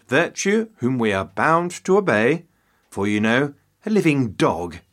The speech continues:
is better than a dead lion," which I think gives the phrase damning with faint praise a new lease of life. Elizabeth had a sense of humour failure over that one, by the way.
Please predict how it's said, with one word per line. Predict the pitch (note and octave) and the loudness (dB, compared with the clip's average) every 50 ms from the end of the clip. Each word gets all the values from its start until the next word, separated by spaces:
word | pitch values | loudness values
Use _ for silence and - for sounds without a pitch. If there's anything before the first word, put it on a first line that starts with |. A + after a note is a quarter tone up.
| _ _ _ | _ _ _
is | - F#2 D#2 D#2+ | -14 -14 -14 -6
better | - A#2+ A2 G2+ C3+ | -2 -2 -2 -2 -2
than | A2+ G#2 G2 F2+ | -6 -6 -8 -8
a | F#2 | -10
dead | F2+ - _ - C#3 C3+ B2+ A#2 A2 | -12 -12 _ -6 -2 -2 -2 -4 -6
lion," | F#2+ F#2 G#2 G#2 F#2 F2 E2 D#2 D2+ D2+ D2 D2 _ _ _ _ _ _ - _ _ _ _ _ _ _ _ _ _ _ _ | -8 -4 -4 -4 -4 -4 -8 -10 -10 -12 -14 -16 _ _ _ _ _ _ -20 _ _ _ _ _ _ _ _ _ _ _ _
which | _ - D3+ | _ -4 -2
I | B2 | -2
think | A#2 - E3+ - - | -2 -2 -6 -6 -4
gives | - A2 F2+ - - | -4 -4 -4 -4 -8
the | G2 F#2 | -12 -6
phrase | - A#2 G#2+ F#2+ F#2+ F2+ D#2 | -2 0 0 0 0 -4 -6
damning | - - G#2 G2 F#2+ F#2+ F2+ F#2 | -8 -6 -4 -4 -2 -4 -4 -6
with | F2+ F2 | -8 -8
faint | - - A2 F2+ E2+ - - | -6 -6 -6 -6 -6 -8 -4
praise | - F3 D#3+ D#3 D#3 D3+ - _ _ _ _ | -2 2 2 2 0 -2 -6 _ _ _ _
a | - D#2+ | -10 -8
new | D#2+ D#2+ D#2+ | -8 -8 -8
lease | D#2 D#2 D#2 - | -8 -10 -10 -10
of | F#2+ F#2+ | -6 -4
life. | A2 G2+ F2 E2+ - - _ _ _ _ _ _ _ - _ _ - | -4 -4 -4 -6 -10 -16 _ _ _ _ _ _ _ -20 _ _ -2
Elizabeth | C#3+ D#3 E3 C3+ D#3 D#3+ D3+ D#3 - _ _ _ _ | 0 0 2 2 2 2 0 0 -4 _ _ _ _
had | - G#2 | -6 -6
a | G2+ - | -4 -4
sense | - A2 F#2 D#2+ F#2 | -4 -6 -6 -6 -8
of | F2 | -8
humour | - - C#3+ G2+ E2 E2 | -6 -4 -4 -4 -4 -4
failure | - G2+ F#2 E2+ F#2 F2 F2 | -4 -4 -4 -2 -4 -4 -4
over | E2 F#2 F2 | -6 -6 -6
that | F2+ F2 - | -6 -8 -8
one, | F2+ D#2 D2+ D2+ | -12 -16 -14 -12
by | F2 E2 D#2 | -12 -12 -10
the | F2 | -10
way. | E2+ F2+ F2+ E2 D#2+ D#2 D#2 | -8 -6 -6 -6 -8 -10 -14